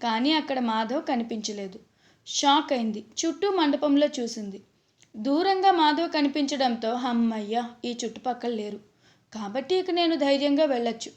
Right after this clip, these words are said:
అనుకుని వెళ్ళింది. సరిగ్గా మెట్ల దగ్గరకు వచ్చేసరికి మళ్ళీ మాధవ్ కనిపిస్తాడేమోనని టెన్షన్గా అటూ ఇటూ చూసింది, కానీ అక్కడ కూడా కనిపించలేదు.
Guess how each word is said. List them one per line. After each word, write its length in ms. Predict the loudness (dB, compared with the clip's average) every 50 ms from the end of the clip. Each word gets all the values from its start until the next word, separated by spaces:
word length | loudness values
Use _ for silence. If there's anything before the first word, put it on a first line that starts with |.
| _ -2 0
అనుకుని 380 | 2 2 2 2 0 0 0
వెళ్ళింది. 480 | 0 0 -2 -2 -4 -6 -8 -10 -14 -18 -20 _ _ _ _ _ _ _ -14
సరిగ్గా 580 | -6 -2 -2 0 0 -2 -2 0 0 0 0
మెట్ల 380 | 0 -2 -6 -6 -4 -2 0 2
దగ్గరకు 400 | 2 2 2 2 0 -2 0 0
వచ్చేసరికి 880 | 0 0 2 0 -2 0 2 2 2 0 0 0 -2 0 0 -2 -4 -6
మళ్ళీ 400 | -10 -10 -8 -6 -4 -2 0 0
మాధవ్ 400 | 2 2 2 2 4 4 2 2
కనిపిస్తాడేమోనని 1000 | 2 0 0 0 0 -2 -4 -2 -2 0 2 2 2 2 2 0 0 0 -2 -2 -2
టెన్షన్గా 720 | 0 0 -2 0 -2 -2 -4 -4 -2 -2 -4 -4 -4 -10 -12 _ -2
అటూ 260 | -2 0 0 0 0
ఇటూ 280 | 0 0 0 -2 -4 -6
చూసింది, 520 | -4 -4 -4 -4 -4 -4 -4 -4 -4 -4
కానీ 460 | -4 -4 -2 -2 -2 -2 -4 -6 -10 -14 -20 -20 _ _ _ _ 0
అక్కడ 320 | 0 2 2 2 0 0
కూడా 220 | 2 0 0 0 0
కనిపించలేదు. 720 | 0 0 -2 -2 -2 -4 -6 -6 -8 -8 -10 -10 -12 -14